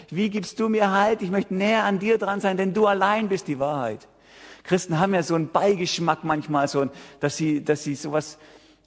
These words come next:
diese Exklusivität versprühen und sagen, guck mal, wir haben's. Und das ist tatsächlich so eine ganz unangenehme, toxische Exklusivität. Wir haben die Wahrheit. Was habt ihr? Nein.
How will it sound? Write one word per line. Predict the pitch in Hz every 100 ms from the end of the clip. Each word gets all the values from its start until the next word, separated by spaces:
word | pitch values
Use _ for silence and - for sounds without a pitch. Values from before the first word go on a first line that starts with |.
| _ -
diese | 131 - 120 135 147 -
Exklusivität | 165 - 170 147 151 156 160 185 202
versprühen | - 151 - 135 135 113 110
und | 113
sagen, | 127 120 117
guck | 151 -
mal, | 131 117 110 - _ _ _ _ _ _ _ _ _ _ _ _ _ _ _ _ _ _
wir | 113 143 135
haben's. | 147 143 - - - _ _ _ _ _ _ _ _ -
Und | 143
das | 147 147
ist |
tatsächlich | 151 - 185 - 147
so | 160
eine | 160
ganz | 185 190 - -
unangenehme, | 190 208 165 156 147 143 147 143 131
toxische | - 151 - 151 - 135 127 - - - - _ _ _ _ _ -
Exklusivität. | 151 - 139 120 127 120 127 110 131
Wir | 180 160 151
haben | 190 190 180
die | 160 160
Wahrheit. | 180 202 151 131
Was | 175 233 285
habt | 269
ihr? | 370 294
Nein. | 262 247 269 294 156 107